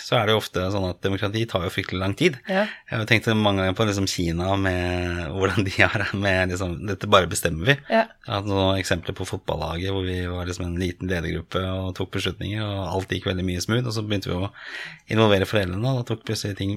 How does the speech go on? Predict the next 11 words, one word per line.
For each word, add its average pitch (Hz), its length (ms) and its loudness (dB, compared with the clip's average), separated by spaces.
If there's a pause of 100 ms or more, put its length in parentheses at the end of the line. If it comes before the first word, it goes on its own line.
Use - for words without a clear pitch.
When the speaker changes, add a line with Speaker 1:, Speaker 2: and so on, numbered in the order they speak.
Speaker 1:
mye 95 240 4
lengre 87 260 -2
tid. 143 280 -2
Da - 100 2
Speaker 2:
Ja. 104 100 6 (320)
Speaker 1:
kunne 107 140 -4
vi 92 80 -2
ikke - 160 -10
bare 95 120 -2
bestemme 82 360 -4
lenger. 123 220 -6